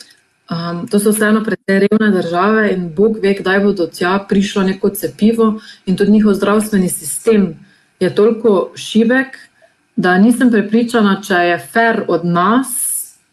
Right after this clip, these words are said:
ehm, recimo, da smo necepljeni ali pa da nismo zaščiteni, kakorkoli, če je fer od nas k njim hoditi in v bistvu njih ogrožati, glede na to, koliko,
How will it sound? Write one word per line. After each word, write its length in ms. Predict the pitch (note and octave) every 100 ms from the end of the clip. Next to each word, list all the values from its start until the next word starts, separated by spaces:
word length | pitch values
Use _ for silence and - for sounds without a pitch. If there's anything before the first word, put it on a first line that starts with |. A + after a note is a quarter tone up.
| _ _ _ F3
ehm, 480 | E3+ E3+ E3+ E3+
recimo, 360 | - F3 A3+ G#3+
da 100 | F#3
smo 220 | - F3+
necepljeni 520 | F#3 G3 G#3 G3+ G#3+ F#3+
ali 220 | F3+ E3+
pa 200 | - F3
da 160 | E3+ F3
nismo 280 | G3 G#3
zaščiteni, 540 | E3+ D#3 - G#3+ A3 G3
kakorkoli, 640 | F#3 B3 - G#3+ A3+ G#3+ - - _ - _ _ -
če 120 | F#3+
je 100 | E3
fer 240 | - G#3+ A#3+
od 160 | G3+
nas 640 | F#3+ G3 A3 A3 - - - _ _ _ _
k 60 | -
njim 300 | G#3+ C4+ B3+
hoditi 500 | G#3+ G3+ G3+ A#3+ -
in 180 | F#3+ F#3+
v 100 | F#3
bistvu 260 | G#3+ G#3+
njih 260 | A3 A#3+ A#3+
ogrožati, 680 | F#3 F#3+ G3+ G3 F3+ D#3+ -
glede 260 | F3+ E3+
na 140 | G3+ G3+
to, 360 | G#3 G#3 G#3+ G#3+ - _ _
koliko, 1040 | - G#3+ G#3+ G#3+ G3+ F#3+ F3 E3 E3 -